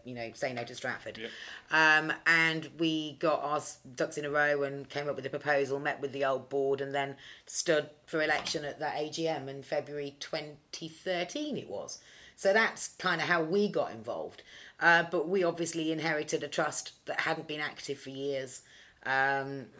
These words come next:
Speaker 1: hadn't done any campaigning, didn't have, hmm, a, a, a great profile. Uh,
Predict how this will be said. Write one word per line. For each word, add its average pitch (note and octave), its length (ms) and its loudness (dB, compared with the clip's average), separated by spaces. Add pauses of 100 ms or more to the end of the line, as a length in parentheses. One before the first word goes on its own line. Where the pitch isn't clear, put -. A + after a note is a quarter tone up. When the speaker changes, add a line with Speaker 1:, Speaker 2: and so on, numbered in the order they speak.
(200)
Speaker 1:
hadn't D3 340 -2
done C#3 120 -4
any C#3 160 -4
campaigning, C3 920 -6 (160)
didn't D#3 340 -2
have, C3 220 -6 (280)
hmm, B2+ 160 -10 (460)
a, D3 80 2
a, D3 320 -4
a C#3+ 40 -2
great C#3 340 -2
profile. B2+ 580 -4 (280)
Uh, E3 380 8